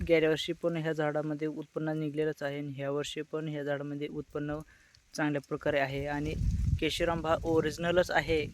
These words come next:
का डुप्लिकेट आहे किंवा ते आंबा कसा दिसतो आणि त्याची साईज वगैरे कशी आहे,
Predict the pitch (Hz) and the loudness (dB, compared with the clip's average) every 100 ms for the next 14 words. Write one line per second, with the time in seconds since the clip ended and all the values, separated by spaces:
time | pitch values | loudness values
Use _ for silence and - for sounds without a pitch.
0 | - 156 151 143 160 160 151 143 139 - | -4 -2 -2 0 0 -2 -2 -4 -4 -4
1 | 147 143 151 139 151 151 151 - 147 160 | -4 0 0 0 -2 -2 -2 -4 -6 -6
2 | 151 147 - 139 143 135 143 139 - 143 | -4 -8 -6 -4 -4 -4 -6 -6 -6 -8
3 | 139 139 143 - 131 135 131 | -6 -6 -6 -6 -8 -4 -4